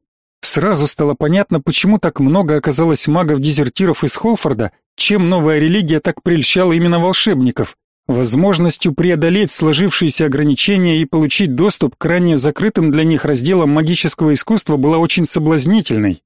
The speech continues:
Я не захотела оставаться в монастыре, так как с трудом представляла, как смогу теперь ужиться с теми жрицами, которые все эти годы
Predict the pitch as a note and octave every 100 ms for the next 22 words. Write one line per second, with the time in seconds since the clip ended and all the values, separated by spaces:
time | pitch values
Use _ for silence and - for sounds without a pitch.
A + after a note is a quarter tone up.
0 | _ _ _ _ _ _ - F#3 F#3 F#3
1 | E3+ F#3+ G#3 A3+ E3+ D3+ - D#3+ D#3+ -
2 | D3+ E3+ E3+ - F#3+ G3+ - - - D3+
3 | - E3+ E3 G3+ E3 E3+ - D#3 F3 G3+
4 | D#3 - - - G3+ F3+ F#3+ - G3+ F3
5 | _ _ A3 F3+ G#3+ D3+ - - F#3+ F3
6 | D#3 G3+ A3+ - D#3+ C#3+ D#3+ F#3 E3+ -
7 | G3 F3 F3+ E3 A3 D3+